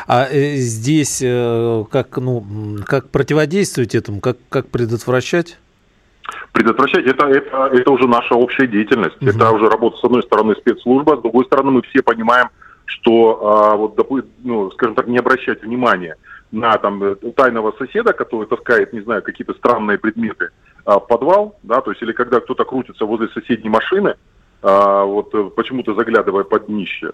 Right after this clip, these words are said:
Speaker 2: да, то есть вот это, вот, вот эти вещи уже нельзя пропускать, потому что мы живём сейчас именно в той атмосфере, когда терроризм становится слишком близко. Поэтому вот только-только вместе сделав его, а, инер-, э, там, э, э, инородным телом, вот только тогда можно его, с ним побороться.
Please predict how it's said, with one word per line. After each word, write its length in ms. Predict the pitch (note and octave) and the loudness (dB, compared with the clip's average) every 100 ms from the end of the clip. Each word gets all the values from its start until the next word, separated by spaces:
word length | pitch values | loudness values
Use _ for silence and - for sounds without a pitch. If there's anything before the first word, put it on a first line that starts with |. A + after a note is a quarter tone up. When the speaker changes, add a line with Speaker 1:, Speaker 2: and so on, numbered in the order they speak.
| - | -2
Speaker 2:
да, 140 | A2 | 0
то 120 | A2 | 0
есть 120 | - | -4
вот 140 | B2 B2 | -2 0
это, 340 | D#3+ C3 B2 | 2 4 4
вот, 180 | A2+ B2 - | 2 -4 -6
вот 140 | B2+ | -4
эти 180 | C#3 B2 | -4 -2
вещи 260 | B2+ - | -4 -4
уже 220 | A2 G#2 A2 | -8 -6 -4
нельзя 280 | G#2+ A2+ | -2 0
пропускать, 520 | G#2+ A2+ G2+ - G2+ - | 0 -2 -6 -2 -2 -2
потому 200 | G2 F#2+ | -10 -12
что 140 | - | -8
мы 120 | A2 | -8
живём 240 | G2 G2 G#2+ | -6 -4 -6
сейчас 260 | G#2 - - | -2 -2 -2
именно 120 | - G#2 | -4 -2
в 60 | |
той 120 | - | 0
атмосфере, 460 | G#2 - - - - | 0 0 -2 0 2
когда 360 | - F#3 - - _ - - - | 0 -4 -8 -12 _ -20 -20 0
терроризм 400 | A2+ G#2+ A2+ G2 | 2 2 -4 -4
становится 360 | G2+ G#2 G2 F#2 | -2 -2 -2 -4
слишком 300 | G#2+ - G2 | -6 -4 -4
близко. 380 | G#2 F#2+ - - _ _ _ _ _ | -4 -8 -8 -10 _ _ _ _ _
Поэтому 460 | - G#2+ A2+ A2+ A2 | 0 2 2 -2 -4
вот 200 | A2 - | -6 -4
только-только 520 | C3+ B2+ - C#3 C3 | -2 -2 2 2 2
вместе 400 | A2 C3+ C3 G#2+ | 0 0 -4 -6
сделав 320 | G2 B2+ A#2 G#2 | 0 2 2 0
его, 440 | G#2+ A2+ A#2 G#2 - - | -4 2 2 2 -2 -8
а, 300 | G2 G2 G#2 | -2 0 0
инер-, 320 | B2 C3 A#2 - | 0 2 2 0
э, 180 | A2 A2 | -4 -2
там, 160 | G#2+ A2 | -2 -2
э, 240 | G#2 G2+ G2+ - | -2 -4 -6 -6
э, 200 | G#2+ A2 | -4 -2
инородным 480 | B2 B2+ B2 G#3 A3 | 2 2 2 -2 -10
телом, 360 | - G#3+ F3 - _ _ _ | 0 2 2 -4 _ _ _
вот 180 | A2+ A#2 | -6 0
только 220 | C#3 C3 | 0 2
тогда 280 | A#2+ A#2 C#3+ | 0 2 2
можно 280 | B2+ A#2+ G#2+ | 2 -2 -4
его, 600 | G#2+ G2 A2 A#2 A2 - | -4 -4 0 4 4 2
с 40 | - | -10
ним 100 | G#2 | -6
побороться. 500 | G#2+ A2 G2 - | -4 -2 -2 -4